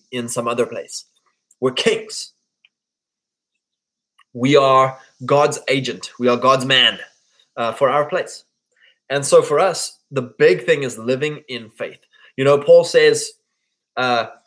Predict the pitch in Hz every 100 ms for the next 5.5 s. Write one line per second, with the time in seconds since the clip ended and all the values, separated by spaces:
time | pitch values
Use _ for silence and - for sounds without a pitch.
0 | _ 123 131 131 127 123 127 143 139 156
1 | 147 143 139 139 139 127 127 123 127 156
2 | 160 156 - 123 127 131 120 117 - 90
3 | - _ _ 123 170 - 247 - 151 -
4 | 143 - 135 151 143 135 143 147 147 147
5 | 123 117 135 135 123